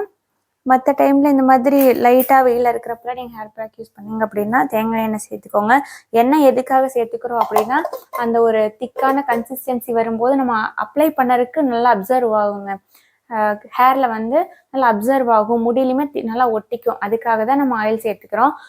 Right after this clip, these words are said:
Already நம்ம ஹேர்லயும் ஆயில் வச்சிருப்போம், இதுலயும் ஆயில் சேர்த்துக்கிட்டோம் அப்படின்னா நல்லா ஸ்கேல்ப்ல, முடியல அப்சர்வ் ஆகும். அதுக்காக தான் ஆயில் சேர்த்துக்கிறோம்.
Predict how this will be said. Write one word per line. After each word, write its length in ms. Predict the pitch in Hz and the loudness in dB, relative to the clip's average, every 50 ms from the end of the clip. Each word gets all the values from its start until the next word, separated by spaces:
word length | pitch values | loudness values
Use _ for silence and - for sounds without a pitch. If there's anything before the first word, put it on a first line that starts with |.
| _ _ _ | _ _ _
Already 340 | 262 262 277 269 294 285 349 359 | 2 2 4 4 2 2 2 0
நம்ம 200 | 349 294 285 277 | 0 0 0 -2
ஹேர்லயும் 500 | 277 269 262 269 277 277 277 302 320 311 | 2 2 2 4 4 2 2 0 2 2
ஆயில் 220 | 277 269 269 269 254 | 2 0 0 -2 -2
வச்சிருப்போம், 540 | 247 226 - 254 240 240 233 254 285 330 359 - - _ _ _ _ - | -4 -4 -2 -2 -2 0 2 2 2 2 0 -2 -8 _ _ _ _ -4
இதுலயும் 360 | 285 269 294 311 339 349 311 | -2 0 2 2 4 4 4
ஆயில் 180 | 277 277 277 277 | 4 2 2 0
சேர்த்துக்கிட்டோம் 520 | - 277 269 269 254 247 - _ 269 262 | -2 -2 -2 -2 -6 -12 -8 _ -8 -6
அப்படின்னா 340 | 262 240 240 240 254 294 320 | -4 -4 -4 -2 -2 -4 -2
நல்லா 260 | 311 277 254 254 254 262 | -2 -2 2 2 2 0
ஸ்கேல்ப்ல, 520 | - - - 233 233 233 226 233 247 247 240 | 0 -2 -2 -2 -2 -2 -2 -4 -4 -4 -2
முடியல 380 | 233 233 240 226 226 247 262 | 0 -2 0 0 0 0 0
அப்சர்வ் 400 | 233 190 180 - 220 214 202 202 | -2 -2 -6 -8 -10 -8 -6 -6
ஆகும். 260 | 196 190 - 233 - | -6 -4 -4 -6 -6
அதுக்காக 420 | - 214 202 226 220 214 214 208 202 | -6 -8 -8 -8 -8 -6 -8 -6 -6
தான் 180 | 208 220 247 247 | -4 -4 -2 -2
ஆயில் 220 | 226 214 208 - | -2 -4 -6 -6
சேர்த்துக்கிறோம். 480 | 214 196 - _ - - 214 254 285 | -8 -12 -12 _ -4 0 0 2 0